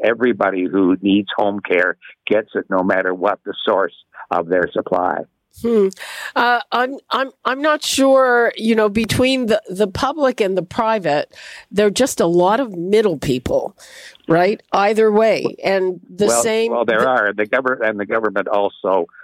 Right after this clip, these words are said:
Speaker 1: uh, hires, uh, uh, private, uh, their care to supply its needs within its own system. It's a, a very complicated, messy, muddy system.
Speaker 2: Well, exactly. I mean, I had this experience. So it's a private company delivering,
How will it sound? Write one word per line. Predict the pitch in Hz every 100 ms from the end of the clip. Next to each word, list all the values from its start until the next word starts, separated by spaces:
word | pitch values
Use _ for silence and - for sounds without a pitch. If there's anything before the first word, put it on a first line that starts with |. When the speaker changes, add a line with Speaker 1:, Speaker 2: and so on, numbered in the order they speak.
| -
Speaker 1:
uh, | 101 98 95 92
hires, | - 120 139 110 90 87 -
uh, | 101 95 90 82 _ _ -
uh, | 92 87 85 87
private, | 110 98 87 87 - _ 98
uh, | 98 92 -
their | 110 98 -
care | 101 98 107 -
to | 117 101 98 - - - -
supply | - - - 107 101
its | 95 -
needs | 98 90 87
within | 104 107 104
its | 95 117
own | 101 87
system. | - 120 - 92 92
It's | -
a, | 110 - - - 101
a |
very | 104 135 120 104 -
complicated, | - 127 113 101 - 104 95 101 - - -
messy, | 104 107 - 104
muddy | 92 92 87 82
system. | 95 90 - 85
Speaker 2:
Well, | 220 247 226
exactly. | 214 262 277 277 220 180
I |
mean, | 185 202
I | 202 190 -
had | 196 202 196 185
this | 175
experience. | 202 - 262 277 214 175
So | 220
it's | 254
a | 269
private | 277 262 233 202
company | 247 240 240 185 180 175 - 165
delivering, | 190 202 233 202 147 139 196